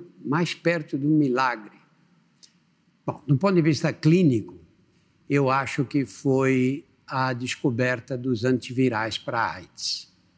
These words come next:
Eu lembro que naquela época eu tinha três doentes internados no Sírio-Libanês com fase final da doença, fase final mesmo. Um deles era um homem alto, tinha um metro e noventa e tantos, teu tamanho.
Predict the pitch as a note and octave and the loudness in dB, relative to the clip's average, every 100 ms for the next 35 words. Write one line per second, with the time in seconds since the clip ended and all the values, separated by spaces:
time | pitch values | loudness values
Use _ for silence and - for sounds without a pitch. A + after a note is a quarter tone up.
0 | _ _ _ _ _ _ _ _ C#3 B2+ | _ _ _ _ _ _ _ _ 0 2
1 | C#3 C3+ C3 C3+ B2+ B2 B2+ - B2+ C3 | 2 0 -2 -2 -2 -2 -4 -6 -4 -4
2 | A#2 - - F3+ G3 D3+ D3 C#3 C3+ C#3+ | -4 -2 0 2 2 2 2 2 0 -2
3 | - B2+ B2 B2 B2 A#2 A2+ G2+ B2+ C3+ | -4 -4 -4 -2 -4 -2 0 0 -2 -8
4 | A#2+ - A#2+ A2 - C3+ B2 B2 A#2+ A2+ | -8 -4 -2 -2 0 0 0 -2 -2 -2
5 | A2+ C3 - - _ _ _ _ _ _ | 0 -2 -4 -14 _ _ _ _ _ _
6 | _ _ - C3+ C3 C3 B2+ B2 A#2+ A2+ | _ _ -2 0 2 2 0 -2 -4 -8
7 | G#2+ _ _ _ _ - F#3+ B2 - D#3 | -12 _ _ _ _ -4 -2 -2 2 2
8 | C#3+ A2 A2+ G2+ - - - - _ _ | 2 -2 -8 -10 -16 -16 -16 -18 _ _
9 | _ G3 F#3 D#3+ F#3+ D#3+ C#3+ A2+ G2 F2+ | _ -4 -2 -2 2 2 2 -2 -8 -12
10 | - _ _ _ _ _ _ _ D#3+ D3+ | -20 _ _ _ _ _ _ _ 2 4
11 | D#3 E3+ C3+ C#3+ C3 A#2+ B2+ A2+ A#2+ D3+ | 4 2 0 0 0 0 -2 0 0 0
12 | B2 - G2+ A#2+ A2 F#2+ A2 C3 A#2+ A#2 | -2 -10 -14 -12 -12 -10 -8 -8 -4 -4
13 | G#2+ F#2+ B2 A2+ G2+ - C3 A#2 - G3+ | -4 -4 -4 -4 -8 -4 -4 -4 -6 -6
14 | E3 B2 B2+ C#3 | -2 0 0 -2